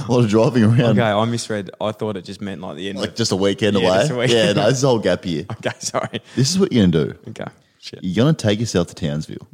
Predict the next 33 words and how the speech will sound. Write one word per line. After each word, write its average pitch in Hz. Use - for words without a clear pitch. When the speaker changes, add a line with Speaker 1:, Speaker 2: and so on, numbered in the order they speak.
Speaker 1:
You're 95
gonna 95
work 92
as 90
a 78
bartender. 78
You're 95
gonna 98
enjoy 90
yourself. -
A -
lot 92
of, 95
lot 101
of 98
business 98
up 87
there. 73
A 60
lot -
Speaker 2:
Sorry, 117
Speaker 1:
of 113
Speaker 2:
wh-, -
why 117
would 139
he 143
be 131
going 107
to -
Townsville? 98
Speaker 1:
<laughs> 101
So 80
naive. 71